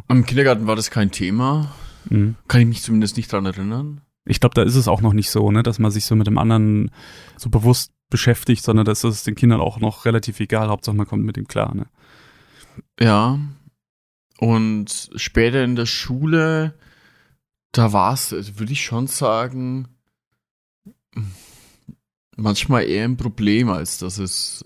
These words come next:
Speaker 1: äh, positiv für meine Mitmenschen, Mitschüler vor allem halt war.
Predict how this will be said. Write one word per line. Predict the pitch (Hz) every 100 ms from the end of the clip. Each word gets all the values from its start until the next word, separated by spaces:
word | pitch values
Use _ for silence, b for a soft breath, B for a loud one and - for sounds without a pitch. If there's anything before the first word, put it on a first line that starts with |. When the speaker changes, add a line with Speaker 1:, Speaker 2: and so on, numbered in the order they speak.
| -
Speaker 1:
äh, | 92 92 90 87 92 _ _ _ _ _ _ _ _ -
positiv | - 110 101 92 90 92
für | -
meine | 90 90 90
Mitmenschen, | 92 90 - - 92 90 - 90 85 67
Mitschüler | 90 95 - 127 98 82
vor | - 71
allem | 85 90
halt | 87 82 -
war. | 57 53 55